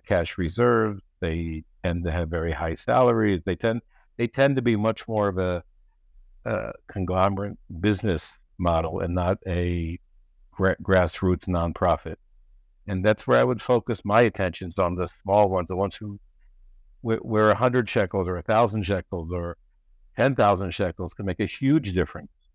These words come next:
to a nonprofit, as opposed to the other ones where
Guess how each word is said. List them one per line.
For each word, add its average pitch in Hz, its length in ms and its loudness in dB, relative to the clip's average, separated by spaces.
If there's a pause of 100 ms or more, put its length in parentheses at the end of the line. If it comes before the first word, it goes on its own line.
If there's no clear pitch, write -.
(180)
to 95 120 -4
a 87 40 2
nonprofit, 85 640 0
as 90 160 0
opposed 107 340 0
to 123 80 -4
the 120 180 2
other 151 180 4
ones 107 300 0
where 104 440 2